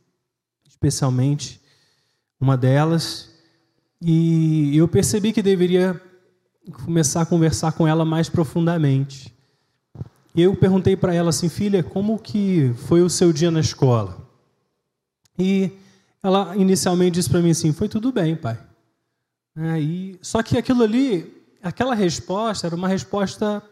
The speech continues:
automática, uma res-, uma resposta superficial que não dizia muito, mas foi a resposta dela imediata, né?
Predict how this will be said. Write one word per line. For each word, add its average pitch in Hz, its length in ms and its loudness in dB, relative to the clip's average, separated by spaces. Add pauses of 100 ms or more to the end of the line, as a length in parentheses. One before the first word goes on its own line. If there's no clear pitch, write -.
(120)
automática, 190 880 -4 (640)
uma 139 120 2
res-, 151 180 -2
uma 175 100 -2
resposta 175 580 0
superficial 185 640 -2
que 220 80 -2
não 202 160 0
dizia 196 440 0
muito, 120 480 -2 (600)
mas 139 240 0
foi 180 160 0
a 170 60 4
resposta 180 560 0
dela 170 260 -2
imediata, 165 720 -2
né? 120 160 -8